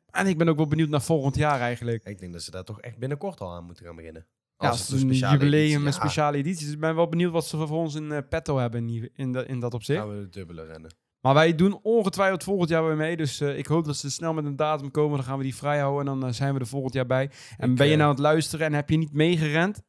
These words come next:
Speaker 1: Zorg dat je er volgend jaar ook voor aanmeldt.
Speaker 2: Als ik het kan, kunnen jullie het
Speaker 1: <laughs>
Speaker 2: ook.
Speaker 1: Ik wou net zeggen, dan kan iedereen het.
Speaker 2: Dan kan iedereen het.
Speaker 1: Ik wou
Speaker 2: Dus,
Speaker 1: Dus,
Speaker 2: eh,
Speaker 1: eh,
Speaker 2: volgend
Speaker 1: vol-,
Speaker 2: jaar doe ik
Speaker 1: als
Speaker 2: weer
Speaker 1: Joey
Speaker 2: mee.
Speaker 1: doet, kan jij het ook. Dus,
Speaker 2: Ik doe
Speaker 1: eh,
Speaker 2: het volgend
Speaker 1: geen
Speaker 2: jaar weer.
Speaker 1: excuus
Speaker 2: Nee,
Speaker 1: volgend jaar.
Speaker 2: nee, nee.
Speaker 1: Maar goed, volgend jaar is nog heel ver.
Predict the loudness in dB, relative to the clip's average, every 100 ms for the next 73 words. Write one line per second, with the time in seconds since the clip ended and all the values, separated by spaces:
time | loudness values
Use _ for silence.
0 | _ -12 2 4 4 4 0 2 2 2
1 | 4 2 2 2 2 4 2 0 -8 _
2 | _ _ _ _ _ -6 -4 -4 0 4
3 | 4 2 -4 _ _ _ _ -12 0 0
4 | 2 2 2 0 -2 -2 -2 -2 -2 0
5 | 0 0 0 0 2 0 0 2 2 0
6 | -2 -2 -2 -4 -4 -6 -12 -16 _ _
7 | -12 -8 -6 -2 2 4 6 4 0 2
8 | 6 6 6 4 4 2 6 8 8 6
9 | 4 4 2 4 4 4 2 2 0 4
10 | 6 6 4 2 2 4 4 2 4 4
11 | 6 2 2 2 0 -2 -10 -16 -16 _
12 | _ -14 4 8 8 4 -2 -2 -2 -2
13 | -4 -2 2 6 8 8 6 4 2 0